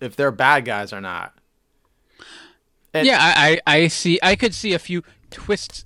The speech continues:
Speaker 2: and or turns.
Speaker 1: And are any of them, do you think, are any of them the super soldiers from Civil War that were in the Hydra base?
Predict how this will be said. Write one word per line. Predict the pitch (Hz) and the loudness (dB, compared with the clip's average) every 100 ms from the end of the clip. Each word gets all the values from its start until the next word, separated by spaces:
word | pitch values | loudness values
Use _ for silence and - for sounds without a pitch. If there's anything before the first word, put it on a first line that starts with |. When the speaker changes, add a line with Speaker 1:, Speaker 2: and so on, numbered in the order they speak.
| - | -6
Speaker 2:
and | 151 160 156 | -4 -4 -6
or | 165 151 143 | -8 -8 -8
turns. | - 135 131 135 | -12 -12 -4 0
Speaker 1:
And | 170 | 4
are | 156 143 | 4 4
any | 160 208 | 2 0
of | 196 | -2
them, | 156 160 160 156 - | 0 0 -2 -4 -12
do | 117 | -8
you | 143 160 | -6 -6
think, | 165 147 139 123 - _ - | -4 -4 -4 -8 -16 _ -10
are | 135 | -6
any | 139 156 170 | -4 -4 -4
of | 135 | -6
them | 135 143 143 143 120 | -4 -2 -2 -6 -8
the | |
super | 123 - 151 147 | -10 -8 -8 -8
soldiers | - 139 123 135 127 | -6 -4 -4 -6 -6
from | - 131 117 117 117 | -8 -8 -6 -10 -10
Civil | - 120 120 | -10 -8 -6
War | 117 135 123 95 | -4 -2 -2 -4
that | 104 | -8
were | 104 104 101 | -6 -6 -8
in | 107 113 | -8 -12
the | 110 101 95 _ _ | -10 -10 -10 _ _
Hydra | - 127 117 | -4 -4 -4
base? | 92 92 78 73 - | -12 -12 -14 -16 -18